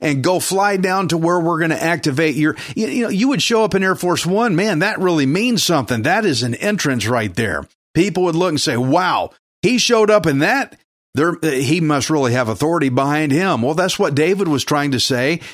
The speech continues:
to Israel. "Take my mule down to Gihon, pass everybody along the way. They're all gonna see that you are going to be the next king." Now,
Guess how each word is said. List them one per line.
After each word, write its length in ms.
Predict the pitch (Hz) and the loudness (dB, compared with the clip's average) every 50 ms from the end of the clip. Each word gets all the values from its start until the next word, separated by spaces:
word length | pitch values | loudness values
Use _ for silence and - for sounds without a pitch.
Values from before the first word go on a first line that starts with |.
| - - | -12 -6
to 140 | - 147 147 | -2 -2 0
Israel. 560 | - 175 196 160 139 135 127 123 135 151 - - | 2 2 2 2 2 2 2 2 2 0 -2 -4
"Take 340 | - 165 180 202 202 196 - | -2 0 2 2 0 0 0
my 300 | 151 147 151 156 151 143 | -2 0 0 0 0 0
mule 580 | 139 147 170 208 233 240 190 131 92 71 - _ _ _ _ _ _ - | 2 2 2 4 4 4 4 2 0 -2 -6 _ _ _ _ _ _ -4
down 300 | 117 139 147 151 180 170 | -2 0 0 0 0 0
to 120 | 127 156 147 | 0 -2 -2
Gihon, 680 | 117 156 190 196 180 120 117 120 110 104 110 131 131 - - - - - - | -2 -2 -2 0 0 0 0 0 -2 -2 -2 -2 -4 -6 -10 -18 -12 -8 -4
pass 340 | 160 170 170 202 202 - | -2 0 0 0 0 0
everybody 560 | 214 214 220 202 220 196 151 175 185 196 190 190 | 0 0 0 0 0 2 2 4 4 4 4 2
along 300 | 175 175 175 175 170 170 | 2 2 2 2 2 2
the 80 | 156 | 0
way. 300 | 143 165 196 226 214 170 | 2 2 2 2 2 2
They're 180 | 139 147 147 143 | 2 2 2 4
all 260 | 139 160 180 196 202 | 4 4 4 4 4
gonna 280 | 180 185 190 185 165 143 | 2 0 0 0 0 0
see 240 | - 185 185 202 | 0 0 0 0
that 100 | 170 143 | 0 0
you 320 | 131 127 135 143 170 185 190 | 0 0 0 0 2 2 2
are 140 | 190 185 143 | 2 2 2
going 300 | 147 165 170 165 160 139 | 0 0 0 0 0 0
to 100 | 147 131 | 0 0
be 200 | 139 170 165 160 | 0 0 0 0
the 160 | 135 139 143 | 0 0 0
next 300 | 151 147 143 120 - - | 0 0 -2 -2 -4 -4
king." 480 | - 165 160 151 135 110 82 69 - - _ _ _ _ _ _ _ _ - | -2 0 0 0 0 -2 -4 -8 -12 -18 _ _ _ _ _ _ _ _ -2
Now, 420 | 139 170 175 156 127 104 - - | -2 0 0 0 0 -2 -4 -4